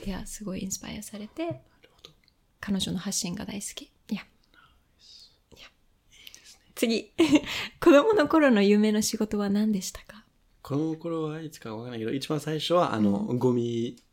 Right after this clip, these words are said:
Speaker 2: を拾う方？で、トラック運転して、アメリカだと緑のトラックで、五位。
Speaker 1: え、really？
Speaker 2: 好きやった。そう、その後十代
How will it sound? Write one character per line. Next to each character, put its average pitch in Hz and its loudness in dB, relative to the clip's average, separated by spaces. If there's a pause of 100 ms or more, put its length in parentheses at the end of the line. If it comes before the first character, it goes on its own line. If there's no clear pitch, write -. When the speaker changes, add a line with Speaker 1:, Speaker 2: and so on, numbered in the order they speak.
(160)
Speaker 2:
を 117 -2
拾 117 -2
う 113 0 (300)
方？ - -10 (520)
で、 110 -12
ト - -14
ラ - -12
ッ 107 -12
ク - -12
運 104 -6
転 95 -10
し - -12
て、 - -12 (320)
ア 120 -4
メ 120 2
リ 120 2
カ 123 4
だ 113 2
と - -4
緑 107 -2
の 107 -10
ト - -8
ラ 107 -6
ッ - -12
ク - -12 (600)
で、 139 -2
五 113 0
位。 131 6
Speaker 1:
え、 311 8
really？ 294 6
Speaker 2:
好 147 2
き 156 2
や 131 4
っ - -2
た。 131 4
そ 131 2
う、 120 0
そ 143 -4
の 170 0
後 185 0
十 156 0
代 151 -2